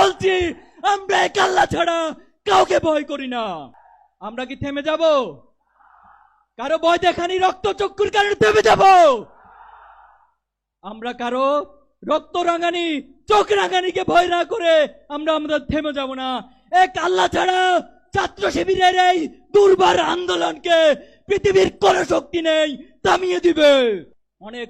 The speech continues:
রক্ত, অনেক ত্যাগের মধ্যে দিয়ে আজকে এখানে দাঁড়িয়েছি। প্রয়োজনে আবার জীবন দিব, আবার রক্ত দিব, আবার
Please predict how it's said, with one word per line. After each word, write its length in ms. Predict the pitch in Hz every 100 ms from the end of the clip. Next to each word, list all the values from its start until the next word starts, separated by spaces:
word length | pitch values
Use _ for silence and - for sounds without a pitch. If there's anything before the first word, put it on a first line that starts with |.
| 240
রক্ত, 240 | 247 254 302 254
অনেক 180 | 262 262 302
ত্যাগের 280 | 254 269 262
মধ্যে 200 | 262 277
দিয়ে 120 | 277 262
আজকে 140 | 254 -
এখানে 200 | 247 254
দাঁড়িয়েছি। 480 | 233 226 214 - 202 156 127 _ _ _ _ -
প্রয়োজনে 440 | 359 381 392 392 381
আবার 220 | 403 403 392 403
জীবন 240 | 392 381 381
দিব, 120 | 381 381 359 320 - _ _ - 381
আবার 240 | 403 392 -
রক্ত 260 | - - - 392
দিব, 120 | 392 392 381 370 - _ _ - 392
আবার 240 | 403 -